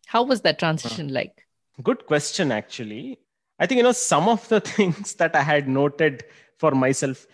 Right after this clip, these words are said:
Speaker 2: at least, you know, the, and let me say, you know, there are two, three things that are important here. You know, before I took up the leadership role,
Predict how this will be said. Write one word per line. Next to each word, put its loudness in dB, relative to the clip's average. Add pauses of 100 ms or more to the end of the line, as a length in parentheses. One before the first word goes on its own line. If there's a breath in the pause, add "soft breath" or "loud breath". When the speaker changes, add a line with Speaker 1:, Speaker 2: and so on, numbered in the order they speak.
(200 soft breath)
Speaker 2:
at -2
least, 2
you 6
know, 6
the, 2
and 2
let 2
me 4
say, 2 (100)
you -6
know, 2
there 4
are -2
two, 2
three 2
things -2 (120)
that 2
are 4
important -2
here. -8
You -6
know, -4
before -4
I 2
took -8
up -4
the 0
leadership -4
role, -8